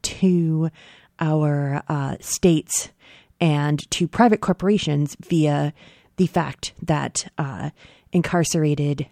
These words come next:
people are allowed to basically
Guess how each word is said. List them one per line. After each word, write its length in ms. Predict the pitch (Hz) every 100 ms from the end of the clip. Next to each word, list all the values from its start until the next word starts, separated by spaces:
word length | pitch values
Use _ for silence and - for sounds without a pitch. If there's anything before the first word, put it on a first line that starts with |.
| _ _ _ _ _ _
people 540 | - 214 - 156 143 -
are 140 | 165 156
allowed 580 | 147 151 143 151 -
to 180 | - 254
basically 720 | 196 156 - - 160 156 147